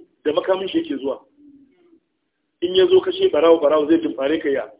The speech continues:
ya kyanke ta kan sannan ya ƙara gaba misali. Eh, kaga yanzu abin ya zama ba sata ba, ya, ya koma fashi. Mafi yawan masu shigowa gidan mutane yanzu, da makaman suke shigowa,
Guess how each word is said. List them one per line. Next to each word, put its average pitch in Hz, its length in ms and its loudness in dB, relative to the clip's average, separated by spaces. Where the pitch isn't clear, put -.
ya 127 80 -6
kyanke 196 300 0
ta 156 100 2
kan 165 120 -6
sannan 147 160 -6
ya 147 60 -2
ƙara 139 240 -2
gaba 117 160 -10
misali. 117 340 -10
Eh, 131 120 -8
kaga 165 200 -2
yanzu 165 180 -4
abin 160 180 -6
ya 151 120 -6
zama 156 260 -6
ba 135 180 -6
sata 160 240 -6
ba, 135 60 -6
ya, 156 160 -6
ya 160 100 -2
koma 165 220 -4
fashi. - 320 -8
Mafi 160 160 -4
yawan 175 140 2
masu 131 240 -4
shigowa 156 260 -2
gidan 151 200 -6
mutane 147 300 -4
yanzu, 147 300 -6
da 143 80 4
makaman 143 460 -2
suke - 220 -8
shigowa, 165 460 -4